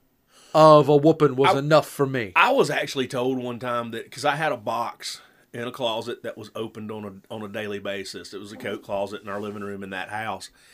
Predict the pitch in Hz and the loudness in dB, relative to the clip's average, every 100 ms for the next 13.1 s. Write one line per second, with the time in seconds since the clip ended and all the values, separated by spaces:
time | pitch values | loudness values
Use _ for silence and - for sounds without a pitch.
0 | _ - _ _ 226 233 - - 196 226 | _ -20 _ _ -2 -2 -4 -10 -4 -2
1 | 135 127 113 110 104 101 - 113 101 110 | 0 -2 -4 -6 -6 -6 -6 -6 -6 -8
2 | - 104 98 95 113 101 92 87 - - | -6 -4 -4 -8 -12 -10 -10 -14 -16 -8
3 | 262 220 - - 135 131 143 135 123 117 | 0 0 0 -2 0 0 -2 0 0 -2
4 | 117 - 123 135 131 127 113 110 - - | -4 -4 -4 -2 -2 -2 -4 -10 -10 -12
5 | 107 117 - 92 - _ _ _ _ _ | -12 -14 -12 -12 -14 _ _ _ _ _
6 | _ _ _ 127 120 120 113 - 160 127 | _ _ _ -4 -4 -4 -6 -6 -6 -8
7 | 110 98 104 _ _ _ _ 107 110 127 | -6 -8 -10 _ _ _ _ -12 -2 -2
8 | 123 - 123 123 117 107 113 104 - _ | -2 -6 -4 -4 -4 -8 -10 -10 -12 _
9 | _ - 127 117 107 123 110 123 110 110 | _ -12 -8 -8 -8 -4 0 0 -2 -8
10 | 117 104 - 120 104 95 90 104 110 95 | -8 -10 -8 -8 -6 -8 -8 -6 -4 -6
11 | - 254 320 - - - 165 165 143 123 | -8 0 0 0 -6 -2 -2 0 -6 -6
12 | 131 127 107 117 117 123 101 107 - - | -8 -10 -10 -8 -6 -8 -10 -14 -12 -14